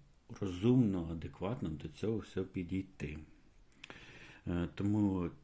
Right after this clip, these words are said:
давайте не спішіть, подивіться на це дуже здраво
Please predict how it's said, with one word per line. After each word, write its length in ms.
давайте 640
не 80
спішіть, 600
подивіться 640
на 160
це 340
дуже 380
здраво 600